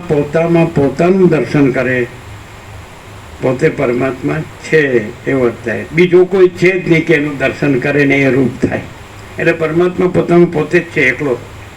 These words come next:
સ્વયં વાંચિતાકાશ આખો એકનો પ્રકાશ છે, એ પાછો પોતામાં કોઈ બીજો થાય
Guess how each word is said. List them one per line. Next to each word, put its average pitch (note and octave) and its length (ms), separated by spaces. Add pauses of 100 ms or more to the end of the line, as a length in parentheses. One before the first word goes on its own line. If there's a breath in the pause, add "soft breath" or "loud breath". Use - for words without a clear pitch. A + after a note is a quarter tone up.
(100)
સ્વયં E3+ 240
વાંચિતાકાશ E3 640
આખો D3+ 260
એકનો D3+ 240
પ્રકાશ C#3 500
છે, C#3+ 140
એ D#3 40
પાછો D#3 320
પોતામાં D#3 520 (440)
કોઈ D#3 120
બીજો D3 280
થાય D3+ 360